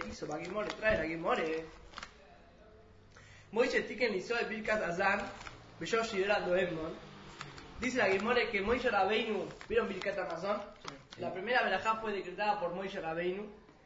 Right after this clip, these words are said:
Speaker 1: En, con respecto a qué, ¿por qué Moishe Rabbeinu la decretó? Con respecto al man, ¿sí? La gente comía el man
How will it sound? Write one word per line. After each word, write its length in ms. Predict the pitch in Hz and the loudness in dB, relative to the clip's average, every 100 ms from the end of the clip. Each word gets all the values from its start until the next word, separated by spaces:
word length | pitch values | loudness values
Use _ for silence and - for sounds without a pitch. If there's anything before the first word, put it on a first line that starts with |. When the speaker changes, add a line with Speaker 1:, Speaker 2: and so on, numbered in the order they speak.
| - - - - | -20 -16 -14 6
Speaker 1:
En, 400 | 247 254 233 208 202 - - | 10 10 8 0 -4 -8 -8
con 180 | - 214 | -2 2
respecto 440 | 214 214 269 269 220 | 2 2 0 2 0
a 80 | |
qué, 160 | - 214 | 2 0
¿por 180 | 226 202 | 0 -2
qué 120 | 254 | 0
Moishe 340 | 240 247 240 | 4 2 2
Rabbeinu 260 | 220 202 220 | 0 0 0
la 60 | 202 | 0
decretó? 480 | 185 185 185 214 247 | -2 -4 0 2 2
Con 120 | 233 | 0
respecto 380 | 208 214 311 269 | -2 -2 -2 0
al 140 | 202 | 0
man, 380 | 208 269 160 151 - - - - - - | 2 2 0 -6 -12 -12 -14 -20 -20 -12
¿sí? 200 | 185 294 - - - - | -10 -10 -18 -20 -20 -16
La 100 | 156 | -8
gente 220 | 233 247 | -6 -4
comía 220 | 226 226 | -4 -6
el 80 | 247 | -6
man 200 | 294 294 | -6 -6